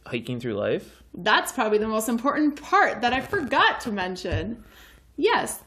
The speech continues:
Speaker 2: thanks, Andy, for mentioning that.
Speaker 1: Yeah, so we got the opportunity to take Marin and a guest of her choosing, which happened to be her husband, Shane, um, out onto the Superior Hiking Trail for a weekend.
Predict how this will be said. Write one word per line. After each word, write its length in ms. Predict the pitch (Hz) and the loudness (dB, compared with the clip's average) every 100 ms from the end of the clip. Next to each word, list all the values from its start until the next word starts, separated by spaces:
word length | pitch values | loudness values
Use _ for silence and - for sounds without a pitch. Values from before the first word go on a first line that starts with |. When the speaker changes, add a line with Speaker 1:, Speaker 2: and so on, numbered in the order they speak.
| - | -4
Speaker 2:
thanks, 320 | 539 480 - | -2 -2 -2
Andy, 320 | 190 196 202 | -4 -4 -4
for 140 | 233 381 | -4 -4
mentioning 560 | 427 415 - 196 190 | -2 -4 -4 -6 -4
that. 480 | 185 170 110 - - _ _ - _ _ _ _ _ - | -2 -2 -4 -8 -20 _ _ -20 _ _ _ _ _ 0
Speaker 1:
Yeah, 220 | 151 156 | 4 4
so 500 | - 151 135 123 117 - - - - - | 4 4 6 4 2 -6 -18 -20 -20 -4
we 400 | 139 143 156 147 | 2 4 6 4
got 400 | - 143 135 135 | 2 4 4 4
the 140 | 139 | 4
opportunity 920 | 123 123 117 - 185 170 127 117 113 113 | 4 4 -4 -2 -2 0 0 2 0 0
to 180 | 131 107 | -4 -6
take 380 | 131 117 110 | -4 -4 -4
Marin 840 | 117 113 110 110 107 104 104 104 104 - _ | -6 -2 0 0 0 0 -4 -6 -12 -20 _
and 400 | - 120 113 110 | -6 -2 0 -2
a 120 | 110 113 | -4 -2
guest 320 | 113 107 - | 0 -2 -4
of 100 | 101 | -4
her 140 | 113 | -4
choosing, 680 | 104 - 139 120 127 110 107 | -4 -4 -4 -2 -2 -2 -2
which 240 | 104 120 - | -4 -4 0
happened 280 | 110 117 | -2 -2
to 140 | 107 104 | -4 -2
be 180 | 107 104 | -2 -2
her 200 | 110 104 | -2 -4
husband, 420 | 110 107 101 98 | -6 -8 -10 -8
Shane, 500 | - 107 101 104 104 - _ - _ - | -8 -8 -8 -10 -12 -20 _ -20 _ -10
um, 360 | 113 110 107 - | -4 -2 -4 0
out 320 | 123 127 - - | 0 0 -4 -8
onto 440 | 123 117 113 110 117 | -4 -2 -4 -6 -8
the 120 | 107 | -8
Superior 480 | - - 113 107 104 | -10 -6 -4 -2 -2
Hiking 280 | 107 107 | -4 -6
Trail 260 | 101 113 101 | -6 -4 -6
for 260 | - 104 98 | -6 -6 -4
a 80 | |
weekend. 600 | 98 101 - 95 95 95 | -6 -8 -8 -8 -8 -12